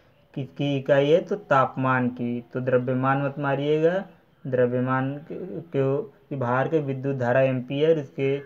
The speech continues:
बाद वायु तो पवन से संबंधित हो जाएगा। तो उसके बाद और आगे तो एसआई प्रणाली में केल्विन तापमान की इकाई है। केल्विन एक उष्मागत की परम ताप इकाई है।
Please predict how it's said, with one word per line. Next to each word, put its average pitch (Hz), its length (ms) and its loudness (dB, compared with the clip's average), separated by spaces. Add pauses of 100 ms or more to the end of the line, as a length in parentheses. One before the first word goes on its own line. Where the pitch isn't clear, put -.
(300)
बाद 135 160 -2
वायु 143 920 0 (340)
तो 139 120 -2 (160)
पवन 131 300 0
से 123 60 -12
संबंधित 123 440 -2
हो 123 100 0
जाएगा। 120 460 0 (680)
तो 135 80 -4
उसके 131 240 -2
बाद 131 440 2
और 135 180 4
आगे 135 320 2
तो 165 140 2 (420)
एसआई 131 720 2 (100)
प्रणाली 135 420 2
में 143 160 -2
केल्विन 135 500 0
तापमान 131 600 0
की 135 240 -2
इकाई 135 340 0
है। 147 200 0
केल्विन 135 800 -4 (200)
एक 139 380 -2
उष्मागत 135 600 -2
की 143 80 -6
परम 139 440 -2 (480)
ताप 131 320 0
इकाई 139 420 0
है। 156 300 0